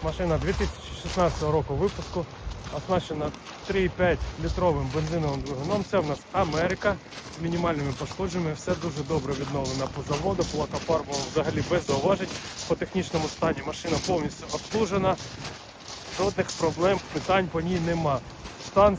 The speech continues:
сів, поїхав. Це в нас преміальний кросовер від Toyota.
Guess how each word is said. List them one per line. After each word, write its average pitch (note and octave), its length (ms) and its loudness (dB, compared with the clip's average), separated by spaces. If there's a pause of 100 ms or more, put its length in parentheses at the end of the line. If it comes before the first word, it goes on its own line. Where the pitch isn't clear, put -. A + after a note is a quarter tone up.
сів, F#3+ 140 -2
поїхав. F3 600 2 (560)
Це F#3 60 0
в D#3+ 60 2
нас D3+ 120 0 (120)
преміальний D#3+ 600 2 (140)
кросовер C#3+ 500 2
від C#3+ 120 -2 (100)
Toyota. G3 440 6